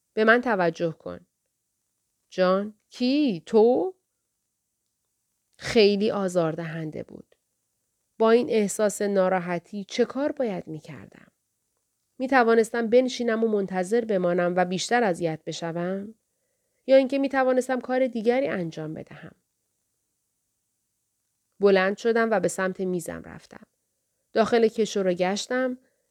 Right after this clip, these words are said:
تلفنم را برداشتم، به صندلیم برگشتم و شروع کردم به نوشتن پیامک. «منم، مشاورت. همینجا هستم.»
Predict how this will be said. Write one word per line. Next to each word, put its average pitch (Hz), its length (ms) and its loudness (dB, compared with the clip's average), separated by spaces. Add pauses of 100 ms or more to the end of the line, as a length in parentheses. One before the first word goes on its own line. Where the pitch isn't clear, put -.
تلفنم 202 540 2
را 185 100 4
برداشتم، 185 760 -2
به 190 80 -4
صندلیم 185 600 0
برگشتم 214 640 -2
و 180 120 0
شروع 208 280 -4
کردم 220 460 -2
به 190 80 2
نوشتن 165 540 -2
پیامک. - 760 -16 (2750)
«منم، 214 320 4 (200)
مشاورت. 196 720 0 (140)
همینجا 254 400 4
هستم.» - 480 -10